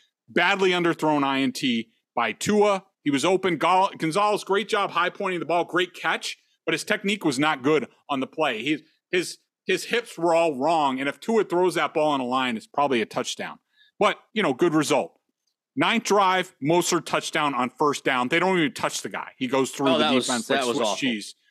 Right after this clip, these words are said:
Speaker 2: That was awful.
Speaker 1: Tenth drive, Tua fumbles the snap on,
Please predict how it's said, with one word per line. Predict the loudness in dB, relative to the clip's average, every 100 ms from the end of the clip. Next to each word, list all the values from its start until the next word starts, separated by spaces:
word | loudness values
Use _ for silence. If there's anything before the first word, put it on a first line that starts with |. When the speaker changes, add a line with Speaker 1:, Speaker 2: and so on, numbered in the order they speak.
| -8
Speaker 2:
That | -6
was | -4
awful. | -4 -2
Speaker 1:
Tenth | -2 0
drive, | 2 4 4 0 -4 _ _ _ -2
Tua | 2 4 2
fumbles | 2 2 4 2 0
the |
snap | -4 -2 -2 0 -2 -2
on, | 0 2 0 -2